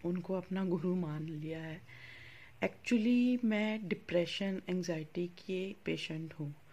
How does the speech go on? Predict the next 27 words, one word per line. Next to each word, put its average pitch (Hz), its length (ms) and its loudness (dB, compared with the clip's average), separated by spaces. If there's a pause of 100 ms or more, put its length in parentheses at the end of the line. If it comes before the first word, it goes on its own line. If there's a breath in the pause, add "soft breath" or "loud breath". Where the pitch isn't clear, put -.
(560 loud breath)
और 226 100 2
मुझे 240 440 2
इतने 196 420 2
ज़्यादा 214 340 2
अटैक्स 160 640 -6
आते 160 380 -10
थे, 190 200 -6
इतने 196 360 0
ज़्यादा 180 320 0
अटैक्स 156 420 -6
आते 156 360 -6
थे, 180 120 -6 (840 loud breath)
मतलब 240 220 4
दिल 226 280 6
करता 240 340 0
था 240 140 -2
कि 233 160 0
मैं 233 320 4 (180)
खुद 185 200 -2
को - 180 2
मार 196 380 2
लूँ, 190 480 -2
जान 180 280 0
से 190 180 -4
ख़त्म 190 420 -4
कर 190 200 -2
लूँ। 185 360 -2